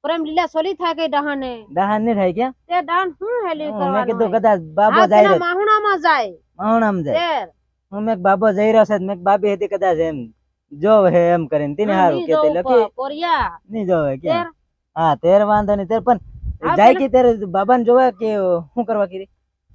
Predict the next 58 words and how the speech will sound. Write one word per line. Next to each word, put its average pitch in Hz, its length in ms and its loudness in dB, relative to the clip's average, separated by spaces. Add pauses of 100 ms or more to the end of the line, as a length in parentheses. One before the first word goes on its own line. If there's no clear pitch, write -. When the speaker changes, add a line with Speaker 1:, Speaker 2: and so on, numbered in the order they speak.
Speaker 1:
બાબાને 339 320 -4
જોવે 359 220 -2
હા, 381 120 0
હું 381 160 -4
કાં 381 240 -6
જામા 359 240 -4
પોરિયા 339 340 -4
મેં 370 100 -4
કીધું 349 240 -10
થા 381 120 -6
પોરિયાને 330 440 -8
પૂછ 330 140 -16
લે 302 180 -12
એમ 320 100 -8
કરીને 330 140 -10
હું 330 80 -10
કાં 339 180 -8
Speaker 2:
મેં 240 80 2
Speaker 1:
જોવા 240 120 0
Speaker 2:
ભાળ્યા 226 260 4
Speaker 1:
જામા? 254 140 4
Speaker 2:
રે, 240 60 4
હું 240 160 0
નહીં, 233 160 -4
નાથિયા 190 360 -2
ને 233 80 -2
એવા 240 120 2
બે 226 140 -2
જણા 240 200 -2
જાતેલા 254 340 2
કે? 226 100 -8
Speaker 1:
ઈંદારું 302 400 -6
પડી 339 220 -6
જાય 359 300 0
અને 339 80 -4
માર 330 180 0
પેલી 330 180 -12
ડગરા 262 520 -2
બાંધવાના 330 420 -2
પડ્યા 294 280 -2
રહે 277 220 -2
છે. 254 120 -10
એમ 294 80 -8
Speaker 2:
ડગરા 294 120 -6
Speaker 1:
ડગરો 247 260 4
Speaker 2:
બાંધવાના 359 280 2
Speaker 1:
ભારી 339 180 0
બા-, 285 460 0
મારવા 285 400 -2
દોડે, 349 260 -2
મારી 302 240 -4
ખમ 349 160 -4
દોડી 381 320 0
પૂગે 302 300 -4
ડગરો 247 180 -6
Speaker 2:
દોડી 269 160 6
Speaker 1:
એમ. 226 100 0
Speaker 2:
પૂગે? 180 260 -4